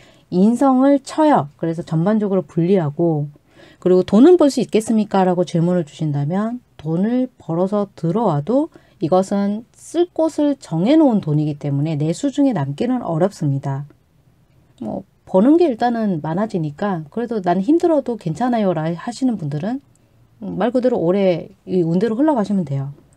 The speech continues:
여자분들은 그럼 연애운이 어떨까요? 여자분들은 연애운이 기회가 없는 건 아니에요. 연애할 수 있어요. 근데 문제는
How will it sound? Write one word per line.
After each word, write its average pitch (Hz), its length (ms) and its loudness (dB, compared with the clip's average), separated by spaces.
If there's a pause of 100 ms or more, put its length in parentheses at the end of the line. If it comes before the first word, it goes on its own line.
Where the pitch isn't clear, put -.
(540)
여자분들은 269 640 6
그럼 214 220 2
연애운이 185 340 2
어떨까요? 147 680 -4 (200)
여자분들은 220 880 -2
연애운이 226 340 4
기회가 294 340 2
없는 185 200 2
건 196 120 -2
아니에요. 143 640 0 (680)
연애할 254 360 4
수 - 140 -2
있어요. 165 320 -2 (320)
근데 170 180 -6
문제는 208 640 -2